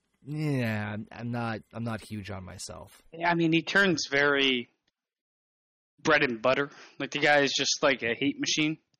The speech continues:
Speaker 1: The complexity
Speaker 2: Yeah, and they,
Speaker 1: that we
Speaker 2: they
Speaker 1: liked
Speaker 2: try
Speaker 1: about
Speaker 2: to
Speaker 1: the
Speaker 2: make
Speaker 1: first
Speaker 2: sense
Speaker 1: one
Speaker 2: of it.
Speaker 1: is
Speaker 2: They
Speaker 1: kind
Speaker 2: do
Speaker 1: of
Speaker 2: make sense of it, but he's not. He loses complexity, and that's a problem for me.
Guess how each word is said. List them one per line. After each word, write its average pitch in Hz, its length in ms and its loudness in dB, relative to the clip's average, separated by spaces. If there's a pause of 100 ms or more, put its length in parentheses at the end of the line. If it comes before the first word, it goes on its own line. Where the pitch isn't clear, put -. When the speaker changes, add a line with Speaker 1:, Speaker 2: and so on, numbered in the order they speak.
(500)
Speaker 1:
The 151 40 -6
complexity 175 640 2
Speaker 2:
Yeah, 160 120 4
and 165 80 2
they, 170 60 4
Speaker 1:
that 143 120 -2
we 139 120 -2
Speaker 2:
they 127 60 -4
Speaker 1:
liked 143 320 0
Speaker 2:
try 220 220 4
Speaker 1:
about 233 80 4
Speaker 2:
to - 20 2
Speaker 1:
the 180 60 -2
Speaker 2:
make 160 140 2
Speaker 1:
first 127 120 -2
Speaker 2:
sense 202 180 -4
Speaker 1:
one 151 120 -4
Speaker 2:
of 160 40 -2
it. 165 60 2
Speaker 1:
is 160 120 -4
Speaker 2:
They 135 60 0
Speaker 1:
kind 120 80 -6
Speaker 2:
do 180 80 -2
Speaker 1:
of 185 60 -6
Speaker 2:
make 151 180 -2
sense 156 320 -2
of 160 140 -6
it, 165 220 -2
but - 80 -8
he's 131 180 -6
not. 151 180 0 (260)
He 143 220 -2
loses 165 400 -4 (100)
complexity, 139 640 -6 (1000)
and 127 500 2
that's 117 300 0
a - 40 -20
problem 107 380 -4
for - 140 -20
me. 117 240 -16